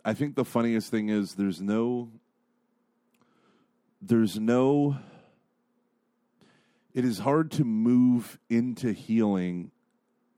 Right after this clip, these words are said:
and know that that's what you're doing rather than just moving on with your life without healing.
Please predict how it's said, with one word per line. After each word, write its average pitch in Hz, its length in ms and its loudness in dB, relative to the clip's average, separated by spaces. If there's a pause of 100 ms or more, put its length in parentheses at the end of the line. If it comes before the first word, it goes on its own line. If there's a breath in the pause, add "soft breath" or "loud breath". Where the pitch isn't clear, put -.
(480)
and 107 300 0
know 113 440 2 (420)
that 98 220 -4
that's 101 240 -4
what 110 100 -4
you're 98 120 0
doing 98 340 -2
rather 95 300 0
than 87 180 -6
just 92 240 -6
moving 95 320 -4
on 90 160 -6
with 90 160 -10
your 82 120 -6
life 80 360 -6
without 82 380 -6
healing. 139 440 -6